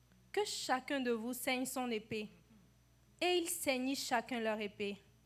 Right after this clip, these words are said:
David aussi saignit son épée, et environ quatre cents hommes montèrent à sa suite. Il en resta deux cents près de, près des bagages. Un des serviteurs de Nabal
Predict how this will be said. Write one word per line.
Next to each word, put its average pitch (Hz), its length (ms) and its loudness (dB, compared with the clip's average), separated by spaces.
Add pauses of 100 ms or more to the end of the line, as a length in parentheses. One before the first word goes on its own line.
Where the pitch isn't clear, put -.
(340)
David 269 460 4
aussi 254 460 -2
saignit 240 500 -2
son 247 200 -2
épée, 233 460 -2 (360)
et 269 180 6
environ 294 560 4 (140)
quatre 392 240 6
cents 339 400 0
hommes 269 200 6
montèrent 254 720 0
à 226 140 4
sa 247 240 2
suite. - 580 -6 (720)
Il 339 240 6
en 262 100 4
resta 254 480 4
deux 226 260 2
cents 262 320 0
près 247 360 0
de, 208 380 0 (360)
près 262 180 0
des 233 140 0
bagages. 208 640 -2 (840)
Un 381 140 4
des 294 160 4
serviteurs 269 540 0
de 254 80 0
Nabal 247 560 4